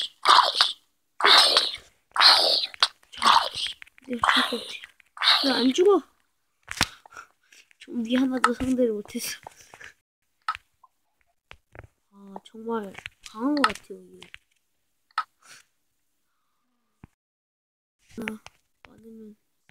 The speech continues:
버프가 너무 많아서 점프가 안 눌러집니다. 있는 버프는 다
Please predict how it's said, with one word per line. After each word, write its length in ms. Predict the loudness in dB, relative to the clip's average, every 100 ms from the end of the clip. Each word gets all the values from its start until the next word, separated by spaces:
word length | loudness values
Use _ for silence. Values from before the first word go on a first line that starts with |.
| _ _ _ _ _ _ _
버프가 340 | -16 -2 0
너무 180 | 2 0
많아서 280 | 0 -4 -6
점프가 460 | -6 -6 -6 -8 -6
안 60 |
눌러집니다. 760 | -6 -6 -8 -10 -14 -20 -20 _ _ _ -20 -20 -20 _ -20 _ _ _ _ _ _ _ -14 -12 -10 -12 -12 -20 -20 -20 _ _ -20 _
있는 280 | -4 0 2
버프는 400 | 2 0 -4 -6
다 140 | -8